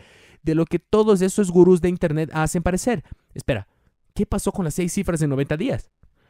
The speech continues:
Es lo mismo que cuando la gente dice que hay que perder peso sin caminar en una cinta y sin comer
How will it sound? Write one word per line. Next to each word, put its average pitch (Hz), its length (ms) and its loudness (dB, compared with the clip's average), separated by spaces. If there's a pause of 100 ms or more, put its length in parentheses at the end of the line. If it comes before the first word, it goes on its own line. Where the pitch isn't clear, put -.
(180)
Es 113 240 -4
lo 123 80 0
mismo 123 320 -2
que 151 100 -2
cuando 143 240 0
la 131 80 -2
gente 147 240 -4
dice 143 240 -4
que 131 100 -4
hay 127 120 -2
que 151 120 -4
perder 143 360 -2
peso 151 260 -2
sin 160 220 -2
caminar 139 420 -2
en 135 100 -2
una 135 160 -2
cinta 135 380 -4
y 127 80 -4
sin 160 240 -6
comer 147 420 -2